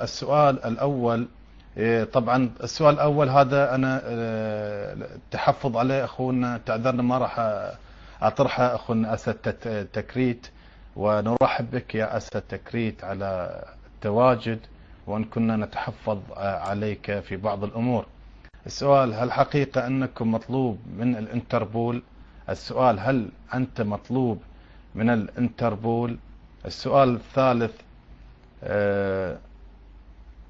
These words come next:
ك-، كيف حصلت على مذيع في قناة العالم مع أنك لا تمتلك الخبرة السابقة؟ طبعا أسئلة ملغمة أخونا، آه، أسد تكريت،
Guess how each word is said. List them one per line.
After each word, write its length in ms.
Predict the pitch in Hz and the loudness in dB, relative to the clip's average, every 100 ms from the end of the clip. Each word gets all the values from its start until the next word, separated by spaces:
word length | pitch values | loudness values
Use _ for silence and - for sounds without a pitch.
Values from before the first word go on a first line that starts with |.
| - - - - - - - - | -20 -20 -20 -20 -20 -20 -20 -10
ك-، 160 | - 123 | -2 0
كيف 400 | 117 143 143 - | 2 4 4 2
حصلت 460 | 123 127 143 127 135 | 0 2 2 0 2
على 280 | 117 123 | 2 4
مذيع 460 | 120 117 110 127 131 - | 2 2 2 2 2 -2
في 80 | 117 | -6
قناة 340 | - 120 131 - | -2 0 0 -2
العالم 460 | 107 104 127 127 120 | 0 2 2 2 0
مع 140 | 107 | 0
أنك 300 | 117 120 - | 0 -2 -2
لا 180 | 117 131 | -2 -2
تمتلك 520 | - 113 110 127 120 | -2 -6 -6 -6 -8
الخبرة 320 | 107 120 123 | -8 -6 -6
السابقة؟ 520 | 117 - 104 95 - 98 - - - - - - | -6 -4 -4 -4 -10 -16 -20 -20 -20 -20 -4 4
طبعا 340 | 131 135 151 - | 6 6 4 2
أسئلة 580 | 127 - 151 139 139 | -6 -2 4 6 6
ملغمة 640 | 131 131 139 123 131 131 127 | 6 4 4 4 2 2 0
أخونا، 640 | 117 113 - 120 117 117 | -4 -6 -2 0 0 -2
آه، 400 | 113 101 98 101 | -4 -4 -4 -4
أسد 180 | 110 - | -4 -4
تكريت، 640 | 107 110 - 123 131 131 | -6 -8 -6 0 0 0